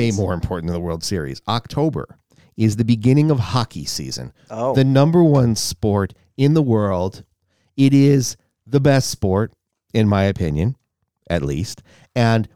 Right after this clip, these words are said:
Speaker 2: we've got N H L starting. We've got college starting. We've got the A H L starting. So for me, I'm super hyped.
Speaker 1: Really?
Speaker 2: Yeah,
Speaker 1: And if
Speaker 2: apparently
Speaker 1: you
Speaker 2: you are
Speaker 1: disagree with
Speaker 2: not.
Speaker 1: that opinion,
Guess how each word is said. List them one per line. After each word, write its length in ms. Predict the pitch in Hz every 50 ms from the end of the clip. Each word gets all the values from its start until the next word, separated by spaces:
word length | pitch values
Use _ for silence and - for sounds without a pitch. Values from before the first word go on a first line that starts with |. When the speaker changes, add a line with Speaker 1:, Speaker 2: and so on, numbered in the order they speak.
| -
Speaker 2:
we've 160 | - 120 113 90
got 280 | - 98 87 82 _ _ _ _ _ _ -
N 140 | 98 107 101
H 200 | 92 87 85 -
L 160 | 120 123 127
starting. 380 | 123 - - 101 92 85 80 82
We've 100 | 90 80
got 200 | - 85 85 -
college 360 | - 120 123 127 120 110 98 -
starting. 260 | - 104 92 92 85
We've 140 | 85 85 80
got 160 | 95 90 82
the 80 | - - -
A 160 | 123 123 123
H 120 | 127 113 -
L 120 | 101 87
starting. 260 | - - 90 78 76
So 220 | - - 113 98 95
for 180 | _ - 131
me, 380 | 113 113 117 131 160 214 262 - _ _ _ _ _ _ -
I'm 160 | 127 123 120
super 640 | 113 - - - - 185 175 143 156 147 135 123 120 _ _ _ _ _ _ _ _ _ _ _ - -
hyped. 400 | 98 90 - - - - - - _ _ _ _ _ _ _ _ _ _ _ _ _ - _ _ _ _ _ _
Speaker 1:
Really? 380 | - 139 139 131 113 104 104 117 _ _
Speaker 2:
Yeah, 100 | - 73 76
Speaker 1:
And 60 | 104
if 60 | - -
Speaker 2:
apparently 460 | 120 - - 151 170 - 180 180 170
Speaker 1:
you 60 | 160
Speaker 2:
you 60 | 151 151
are 20 |
Speaker 1:
disagree 260 | 147 139 127 123 190
with 100 | 185 185 -
Speaker 2:
not. 40 |
Speaker 1:
that 180 | 190 185 196 208
opinion, 460 | 214 - - 131 123 123 131 151 151